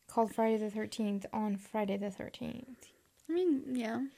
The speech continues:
Speaker 1: Let me see what I've watched.
Speaker 2: I've just
Speaker 1: I've
Speaker 2: been
Speaker 1: added
Speaker 2: watching,
Speaker 1: to
Speaker 2: I've been watching Full House all week because Full House is on H B O Max, and I love that show, and I've been rewatching it, and it's been making me very happy.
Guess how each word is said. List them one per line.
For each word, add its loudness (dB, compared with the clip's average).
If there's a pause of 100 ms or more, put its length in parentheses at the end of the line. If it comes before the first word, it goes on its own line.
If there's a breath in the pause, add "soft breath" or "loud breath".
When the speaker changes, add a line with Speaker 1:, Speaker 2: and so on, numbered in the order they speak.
(100)
Speaker 1:
Let 2
me 2
see 2
what 4
I've 8
watched. 2
Speaker 2:
I've 12
just 6
Speaker 1:
I've -2
Speaker 2:
been 6
Speaker 1:
added 12
Speaker 2:
watching, 8
Speaker 1:
to 8
Speaker 2:
I've 4
been 6
watching 8
Full 8
House 0
all 4
week 4
because 2
Full 4
House 2
is 2
on 4
H 0
B 2
O 6
Max, 0
and 2
I 4
love 0
that 6
show, 6
and 2
I've 6
been 4
rewatching 6
it, 2
and 2
it's -2
been -4
making 0
me 4
very 8
happy. -2